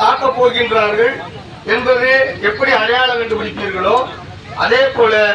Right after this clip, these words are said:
கண்ணுக்கு தெரியாமல் உங்களுக்கு நடக்கும் நில அபகரிப்பை எப்படி அவர்கள் செய்திருக்கிறார்கள் என்று அந்த cause of action என்று நம்ம சொல்லுவோம், எப்படி அது நடந்திருக்குன்னு அது கண்டுபிடிப்பதற்கு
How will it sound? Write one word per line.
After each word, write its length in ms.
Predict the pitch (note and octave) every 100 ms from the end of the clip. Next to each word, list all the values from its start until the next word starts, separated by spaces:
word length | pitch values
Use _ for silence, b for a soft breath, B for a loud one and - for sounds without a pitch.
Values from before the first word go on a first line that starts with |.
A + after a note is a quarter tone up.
| - - - - F#3
கண்ணுக்கு 400 | A3 C#4 C#4+ C#4+ B3+
தெரியாமல் 580 | A#3+ B3 A3+ G#3 G#3 - - - -
உங்களுக்கு 540 | - B3+ B4+ - - A#3 G#3
நடக்கும் 440 | G#3+ C4 - A3 G#3+
நில 100 | B3+ B3
அபகரிப்பை 580 | A3+ A3 G3+ F#3+ G3+ A3+ - - - - - - - G3+
எப்படி 280 | A3 C#4+ D4 C4+
அவர்கள் 320 | A#3 A3+ A3
செய்திருக்கிறார்கள் 840 | A3+ C#4 C#4 - A#3 A#3 A3+ A#3 G#3
என்று 300 | G3 G3 G#3+ C4 - - - - F#3
அந்த 140 | G3+ -
cause 320 | A3 C4 C4+ C4+
of 120 | C4 - - C4+
action 300 | A#3+ B3+ B3+ A3+
என்று 160 | A#3 A3+
நம்ம 180 | G#3+ F#3+
சொல்லுவோம், 340 | A3 A3 G3+ - - - - G#3
எப்படி 260 | - C4 B3+
அது 100 | A#3 G#3+
நடந்திருக்குன்னு 640 | A3+ A3+ G#3+ G#3 G#3 F#3 D#3+ - - - - - -
அது 200 | A3+ C4 C#4+ - - - - - -
கண்டுபிடிப்பதற்கு 1000 | - B3 C4+ C#4+ A#3+ G#3+ G#3+ G#3 G#3 G#3